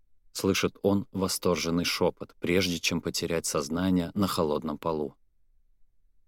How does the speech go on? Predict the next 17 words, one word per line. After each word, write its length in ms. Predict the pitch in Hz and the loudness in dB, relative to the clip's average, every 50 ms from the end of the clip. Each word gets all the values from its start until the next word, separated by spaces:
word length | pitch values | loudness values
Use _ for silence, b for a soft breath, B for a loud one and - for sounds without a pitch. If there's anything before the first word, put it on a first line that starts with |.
| _ _ - _ _ _ _ _ | _ _ -20 _ _ _ _ _
Кай 260 | - - 123 139 143 | 6 8 8 10 10
очнулся 460 | 135 123 - - 123 117 113 - - 104 | 8 6 4 4 4 4 4 4 4 4
на 120 | 104 101 | 4 4
полу. 420 | - - 107 101 90 87 80 73 - _ _ _ _ _ _ _ _ _ _ _ | 4 4 4 4 6 4 2 0 -2 _ _ _ _ _ _ _ _ _ _ _
Сначала 480 | - - 110 107 98 - 139 147 143 139 | 0 2 4 4 6 6 6 8 8 6
услышал 480 | 120 - - 113 120 113 - - 104 | 6 4 4 2 2 2 2 0 0
слабый 420 | 95 - - 113 110 104 92 98 95 | 0 2 2 4 4 4 4 2 2
треск 360 | - - 101 95 - - - | 2 4 4 4 4 2 -2
дерева, 520 | 71 - 92 113 123 123 117 110 110 101 - _ _ _ - | 0 4 4 4 6 4 4 4 2 0 -2 _ _ _ -6
а, 100 | _ - | _ -4
приоткрыв 560 | - - 104 98 92 - - - 98 101 95 90 | 2 4 6 6 6 4 0 2 2 2 4 4
глаза, 480 | 82 85 85 85 78 87 101 110 - - | 2 0 0 2 2 2 2 2 2 2
увидел, 400 | - 107 90 98 117 123 120 101 | 0 2 2 4 4 4 2 2
что 240 | 95 - - - 101 | 2 0 -2 0 0
уже 220 | 90 82 78 98 101 | 0 2 2 2 2
наступил 540 | 98 90 - - - - - - 101 95 | 2 2 0 -4 -6 -4 -2 0 0 0
день, 360 | 87 82 87 90 82 78 76 | 0 2 2 2 2 2 0